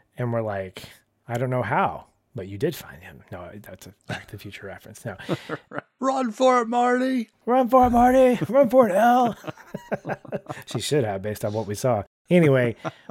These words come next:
Speaker 1: but, uh,
Speaker 2: Yeah.
Speaker 1: we find out that it's Billy, but they're asking, you know, who, and we're left sort of wondering at that point. And then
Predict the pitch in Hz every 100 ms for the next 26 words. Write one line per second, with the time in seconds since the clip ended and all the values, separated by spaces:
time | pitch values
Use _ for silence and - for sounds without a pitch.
0 | - 165 151 135 - 139 127 170 175 156
1 | 139 127 123 113 110 123 117 117 110 107
2 | 123 113 113 113 98 92 139 135 123 117
3 | 110 110 107 104 117 101 98 113 104 98
4 | 95 95 95 - - 95 95 _ _ _
5 | _ 123 127 127 123 117